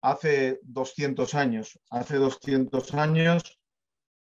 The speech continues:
eh, Marco Antonio Julien de Paris, en mil ochocientos dieciséis, mil ochocientos diecisiete, publica el Esquisse bible préliminaire d'un ouvrage, eh, sur l'éducation comparée. Realmente, la primera obra sobre, sobre educación comparada,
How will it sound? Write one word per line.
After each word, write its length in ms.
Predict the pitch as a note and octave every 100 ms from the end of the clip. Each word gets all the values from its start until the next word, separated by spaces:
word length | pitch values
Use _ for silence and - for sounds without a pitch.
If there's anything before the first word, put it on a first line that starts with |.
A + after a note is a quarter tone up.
| _
eh, 240 | C3 B2
Marco 240 | A#2+ A#2+ B2
Antonio 260 | A#2+ D3
Julien 180 | C#3+ D3
de 100 | C#3
Paris, 340 | C3 C3 E3 F3
en 40 | -
mil 140 | C3+
ochocientos 500 | C3 A#2+ B2+ B2 -
dieciséis, 400 | G#3+ A2+ G#3 C#3+
mil 120 | B2+
ochocientos 340 | B2 A#3 A#2+ A3
diecisiete, 560 | D3+ - - C3+ C3+ C3+ _ _
publica 500 | - C3+ D3 E3 D3 - _ -
el 100 | B2
Esquisse 320 | B2 D#3+ D3
bible 200 | D3 C#3+
préliminaire 560 | D3+ D3 D3+ C#3+ D3+ C3+
d'un 160 | C#3
ouvrage, 360 | C3 D3 D3+ -
eh, 160 | C3 A#2
sur 180 | - C3
l'éducation 440 | A#2+ A#2 A#2+ B2+
comparée. 440 | A#2+ A2+ A#2 A#2 - _ _ _ _
Realmente, 640 | - B2+ C#3+ D#3+ F3 F3+ - _ -
la 240 | B2+ B2
primera 460 | A#2+ B2 D#3 C3+ A#2+ _ _
obra 420 | - D#3 B2+ G#2+ - _ _ -
sobre, 500 | - B2+ A#2 A#2+ A2+ -
sobre 300 | - A#2 A#2
educación 380 | A2 A#2 C#3
comparada, 580 | C#3 B2+ C3 C#3 C3 -